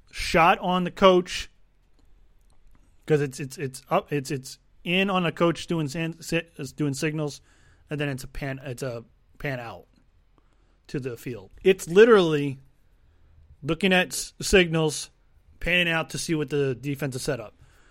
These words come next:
If I got that as a head coach, D coordinator,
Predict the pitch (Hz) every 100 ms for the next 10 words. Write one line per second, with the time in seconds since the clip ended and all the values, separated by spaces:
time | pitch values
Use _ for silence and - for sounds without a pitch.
0 | _ - _ - _ _ _ _ - 156
1 | 151 151 165 196 190 180 190 180 175 151
2 | 139 170 151 170 143 170 160 160 160 170
3 | 180 185 185